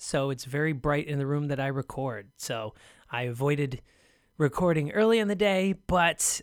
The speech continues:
I still didn't wait so long by the end. I have a lot to share. This is the tenth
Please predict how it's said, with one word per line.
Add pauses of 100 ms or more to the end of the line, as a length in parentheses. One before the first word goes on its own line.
I
still
didn't
wait
so
long
by
the
end. (520)
I
have (800)
a
lot
to
share.
This
is
the
tenth